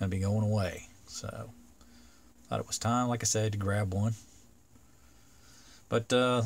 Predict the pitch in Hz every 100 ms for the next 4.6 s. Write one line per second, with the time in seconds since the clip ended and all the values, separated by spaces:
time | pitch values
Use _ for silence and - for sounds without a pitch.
0 | 123 - - 151 120 - 123 120 120 110
1 | 110 110 110 110 107 107 - 110 110 110
2 | 107 113 - 98 98 98 - 98 92 92
3 | - - - - - - - - - -
4 | - - - 90 90